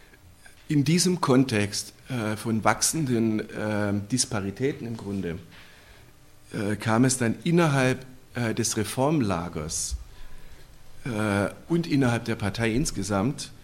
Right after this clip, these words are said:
äh, äh, zu einer Fragmentierung und zu scharfen Auseinandersetzungen zwischen Konservativen,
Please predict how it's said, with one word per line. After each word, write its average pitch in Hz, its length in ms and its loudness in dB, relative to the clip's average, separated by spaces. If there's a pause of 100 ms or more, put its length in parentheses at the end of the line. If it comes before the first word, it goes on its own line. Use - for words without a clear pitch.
(1040)
äh, 120 480 2
äh, 113 520 -4
zu 123 140 0
einer 120 160 4
Fragmentierung 127 680 2
und 117 100 2
zu 120 100 -4
scharfen 107 380 0
Auseinandersetzungen 104 840 0
zwischen 104 280 -4
Konservativen, 156 1040 2